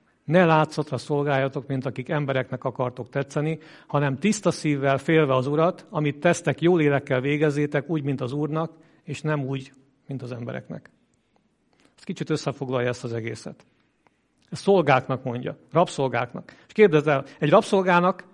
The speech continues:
ha fölteszed a kérdést, hogy „Barátom, mi értelme az életednek?” Hát lehet, hogy azt mondja, hogy „Hát semmi.”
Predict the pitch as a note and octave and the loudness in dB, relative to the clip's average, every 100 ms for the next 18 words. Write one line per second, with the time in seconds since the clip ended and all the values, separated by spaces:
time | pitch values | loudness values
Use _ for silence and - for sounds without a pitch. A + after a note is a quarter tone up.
0 | _ _ _ _ _ _ _ _ _ - | _ _ _ _ _ _ _ _ _ -12
1 | - F#3 G#3 - C#3+ C#3 D#3+ D3 D3 C#3+ | -2 0 2 0 -2 0 2 0 -4 2
2 | F3+ E3+ E3 F#3+ G3+ - C#3 C#3 A#2+ B2+ | 4 4 2 2 2 2 2 0 0 -2
3 | C3 C#3 D3 D#3+ F#3+ - _ _ _ _ | -2 -2 -2 -2 -4 -8 _ _ _ _
4 | _ _ - D#3 F3 D#3 D3 C#3 C#3 C#3+ | _ _ -6 -4 2 2 2 -2 -2 -2
5 | C3+ C3+ - - A2+ A2 | -4 -4 -8 -10 -8 -6